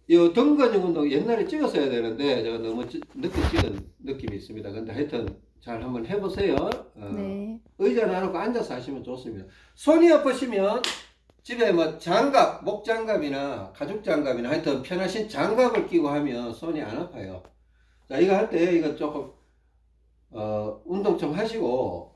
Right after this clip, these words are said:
Speaker 1: 어, 원래 등 근육 운동을 하고 나면 또 팔굽혀펴기도 조금 해주는 게 좋은데, 그죠?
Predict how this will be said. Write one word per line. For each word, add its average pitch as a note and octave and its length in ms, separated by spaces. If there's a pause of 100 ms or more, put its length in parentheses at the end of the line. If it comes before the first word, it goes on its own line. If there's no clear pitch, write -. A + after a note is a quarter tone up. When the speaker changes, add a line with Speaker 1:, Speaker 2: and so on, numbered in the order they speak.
(120)
Speaker 1:
어, A#2+ 160
원래 F#3+ 360
등 C4+ 280
근육 G3+ 340
운동을 D#3 500
하고 C3+ 220
나면 A2+ 720
또 - 220
팔굽혀펴기도 E3 960
조금 B2 480
해주는 E3+ 320
게 A2 120
좋은데, G2+ 340
그죠? G2+ 380